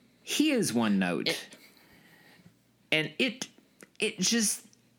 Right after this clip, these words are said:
Speaker 1: sometimes it works, and sometimes it's excruciating. But I
Speaker 2: Well
Speaker 1: would say that Maggie Smith is Maggie Smith in everything that she's
Speaker 2: Yeah.
Speaker 1: in, including, did I ever make you
Speaker 2: And,
Speaker 1: watch
Speaker 2: like
Speaker 1: Mur-,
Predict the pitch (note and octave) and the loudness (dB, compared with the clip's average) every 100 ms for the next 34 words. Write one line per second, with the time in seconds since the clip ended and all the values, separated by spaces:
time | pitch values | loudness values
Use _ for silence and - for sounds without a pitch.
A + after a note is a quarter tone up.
0 | - - - - G3+ G#3 G#3 F3+ F3+ D3+ | -6 -2 0 0 2 2 2 2 0 0
1 | D#3 - E3+ F3+ F3+ - - E3 D3+ D3 | -2 0 0 0 0 -2 -2 0 0 0
2 | F3+ E3+ D#3+ E3 D#3 B2+ - B2 - - | 0 0 -2 -2 0 0 -2 -4 -4 -6
3 | - - - - - C#3 - - D#3+ - | -8 -16 -16 -10 -2 0 0 2 0 0
4 | - - F2+ - - - - - - - | 0 0 -2 -4 -8 -10 -14 -18 -18 -18
5 | - - - - D3+ D#3 - - D#3+ D3 | -20 -20 -20 -6 0 0 0 -2 0 2
6 | G3 A3+ D3 G3 - D3+ C3+ A2+ G#2+ A2+ | 4 6 8 6 4 2 2 2 2 2
7 | G#2+ G#2+ G#2+ G#2 F2 E2 - A2+ G#2+ G2+ | 2 2 0 0 -2 -4 -4 0 2 2
8 | G2+ F#2 E2 E2+ - F#2+ - - - _ | 2 0 0 -4 -4 -4 -6 -12 -20 _
9 | - G#2 F#2+ G#2 G#2+ G#2+ G2+ - G#2+ B2+ | -2 0 2 2 2 2 0 0 0 2
10 | G#2+ G#2+ A#2 - - - - A#2 B2 D3 | 4 2 0 -4 -20 -20 -6 -2 0 2
11 | C#3+ A2 A#2+ C3 F3 E3+ C#3 - A#2+ A2 | 0 2 0 0 0 0 0 2 4 4
12 | E3+ G2 G2 | 4 2 0